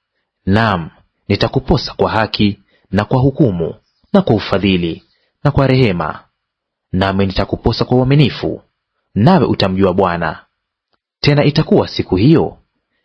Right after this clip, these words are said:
mimi nitaitika, asema Bwana, nitaziitikia mbingu, nazo zitaiitikia nchi. Nayo nchi itaiitikia nafaka na divai na mafuta,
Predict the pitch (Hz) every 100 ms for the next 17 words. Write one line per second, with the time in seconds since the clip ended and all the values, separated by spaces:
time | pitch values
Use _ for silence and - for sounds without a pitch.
0 | _ 92 110 123 123 139 139 175 - -
1 | 80 - _ _ _ 175 139 107 98 92
2 | 80 80 - _ _ _ _ - 95 101
3 | 90 104 104 - - 131 143 127 87 -
4 | - _ _ _ _ 101 123 180 107 90
5 | - 98 95 101 92 95 92 92 90 -
6 | - - _ _ _ _ _ _ _ _
7 | _ - 95 92 139 127 - 117 120 _
8 | _ _ - 92 90 - - 107 90 113
9 | 107 104 - 120 - 123 127 135 147 92
10 | 80 - _ _ _ _ 180 135 101 104
11 | 92 - 82